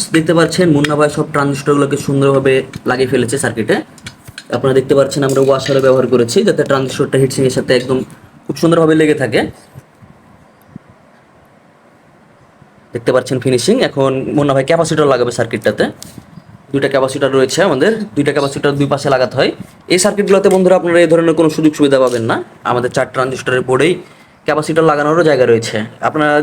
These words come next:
এক্সট্রাভাবে কোনো মানে ফিল্টার বোর্ড কেনার প্রয়োজন নাই। এই সার্কিটটাতে আপনারা ইনস্টল করে দিতে পারেন ক্যাপাসিটর। দুইটা দশ হাজার মাইক্রোফ্যারাড আশি ভোল্টের ক্যাপাসিটর ব্যবহার করতে পারেন, যেহেতু সার্কিটের ম্যাক্সিমাম ভোল্টেজ আমরা আপনাদেরকে সাজেস্ট করি পঁয়তাল্লিশ, জিরো পঁয়তাল্লিশ ভোল্ট। তবে সার্কিটটা আমরা পঞ্চাশ ভোল্টেও লোড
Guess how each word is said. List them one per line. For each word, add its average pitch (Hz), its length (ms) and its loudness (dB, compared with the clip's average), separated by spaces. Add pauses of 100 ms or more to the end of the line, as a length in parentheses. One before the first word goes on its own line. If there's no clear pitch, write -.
এক্সট্রাভাবে 165 480 0
কোনো 170 240 2
মানে 160 200 2
ফিল্টার 160 280 0
বোর্ড 156 220 2
কেনার 151 200 0
প্রয়োজন 139 300 2
নাই। 180 180 0 (520)
এই 143 40 0
সার্কিটটাতে 156 480 0
আপনারা 156 200 0
ইনস্টল 156 260 2
করে 156 180 4
দিতে 151 180 2
পারেন 147 180 2
ক্যাপাসিটর। 143 500 0 (600)
দুইটা 156 200 4
দশ 165 200 -2
হাজার 170 180 2
মাইক্রোফ্যারাড 165 500 2
আশি 147 280 0
ভোল্টের 160 260 2
ক্যাপাসিটর 156 420 0
ব্যবহার 139 240 2
করতে 120 240 0
পারেন, 151 300 2
যেহেতু 139 220 2
সার্কিটের 135 400 -2
ম্যাক্সিমাম 139 420 0
ভোল্টেজ 135 280 0
আমরা 131 160 2
আপনাদেরকে 131 300 -4
সাজেস্ট 135 320 -2
করি 127 120 -2
পঁয়তাল্লিশ, 135 420 0
জিরো 131 140 0
পঁয়তাল্লিশ 120 380 0
ভোল্ট। 127 200 0 (600)
তবে 160 140 2
সার্কিটটা 175 380 -2
আমরা 180 140 -2
পঞ্চাশ 175 400 2
ভোল্টেও 165 360 4
লোড 156 180 6